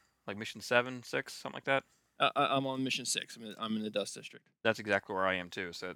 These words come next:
Speaker 1: that's a good, good place to be, I guess.
Speaker 2: Yeah, I just, I just started there.
Speaker 1: Okay. Um,
Speaker 2: Now that I got my save to load.
Speaker 1: So, or, yeah, so you, you liked the first one, Dishonored one, and I did too. I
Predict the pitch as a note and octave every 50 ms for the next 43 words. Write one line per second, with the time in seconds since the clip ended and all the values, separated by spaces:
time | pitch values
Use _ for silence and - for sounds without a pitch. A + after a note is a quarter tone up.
0 | _ - F2+ - - F#2+ F2+ F2+ F2 E2+ - _ _ _ - - G2+ - - G2
1 | F#2 - - G2 G#2+ G#2 G2 F2+ - - - - - - - - - - - -
2 | F2+ - - - _ _ _ _ _ _ - C3 A2+ A2 - D3 C3+ - - -
3 | B2+ B2+ A#2 _ _ - - B2+ A#2 - - - A#2+ G#2+ G2 F#2+ - - - _
4 | _ - - B2 A#2+ - A2 G2+ G2 - _ _ - - - _ _ - - A2+
5 | A#2 A#2+ A#2+ B2 B2 B2 B2 B2 A#2+ B2 A#2+ A#2+ A#2+ A2+ A#2 G#2+ F#2+ A2+ A2 G#2+
6 | - - - B2+ A#2 A2 A#2 A#2 - G#2 G2+ G2+ G2 - _ _ _ _ _ _
7 | _ _ _ - - - D#3+ D#3 D#3 D#3 D3+ D3+ C#3+ - - _ - - _ -
8 | - F#3+ F#3 A#2 F#2+ C#3 G2 - D#3 C#3 G#2+ - - E3 D#3 C#3+ - _ _ _
9 | _ _ - - F3+ G3+ F#3 D3+ D3+ F3 F3 D#3+ D#3 - - - - A#2+ A2 -
10 | - A2 G2+ G2 - G#2+ G#2 G2+ G2 F#2+ F#2+ F#2+ F#2 F#2 F#2+ F#2+ G2+ G#2 G2+ G2
11 | E2+ - - F#2 F2+ F2+ F#2